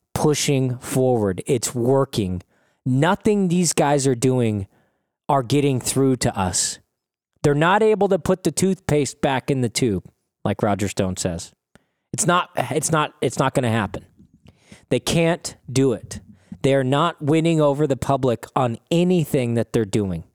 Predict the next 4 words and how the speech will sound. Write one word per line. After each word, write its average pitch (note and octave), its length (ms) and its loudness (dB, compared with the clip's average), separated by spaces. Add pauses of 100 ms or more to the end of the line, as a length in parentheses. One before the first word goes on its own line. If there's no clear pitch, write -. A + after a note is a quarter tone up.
(560)
Nobody F3 440 4
believes C#3+ 480 0
them G#2+ 240 0
anymore. F#2+ 480 -4